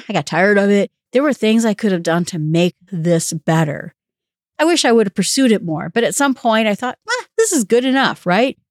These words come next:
Let's just stop here." And what he's saying is, if we have a list,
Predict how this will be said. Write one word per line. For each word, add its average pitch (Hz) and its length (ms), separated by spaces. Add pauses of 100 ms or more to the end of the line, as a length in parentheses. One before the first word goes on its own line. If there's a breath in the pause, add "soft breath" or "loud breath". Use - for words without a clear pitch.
Let's 247 180
just 262 180
stop 220 300
here." 208 260
And 175 200
what 180 120
he's 190 240
saying 190 420
is, 147 320 (340)
if 180 140
we 170 100
have 208 400
a 262 100
list, 220 580